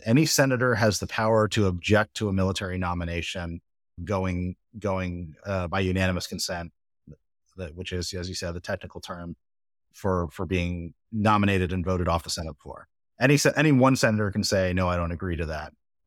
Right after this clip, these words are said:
And what that means is, you know, I, you know this better than anyone as a former legislative director, is the most precious resource in Washington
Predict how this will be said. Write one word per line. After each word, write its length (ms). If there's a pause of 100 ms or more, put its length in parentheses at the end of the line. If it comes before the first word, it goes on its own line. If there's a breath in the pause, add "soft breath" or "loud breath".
And 120
what 140
that 180
means 400
is, 540
you 100
know, 60
I, 340
you 160
know 140
this 140
better 200
than 140
anyone 380
as 100
a 40
former 260
legislative 480
director, 340
is 80
the 80
most 220
precious 440
resource 420
in 120
Washington 640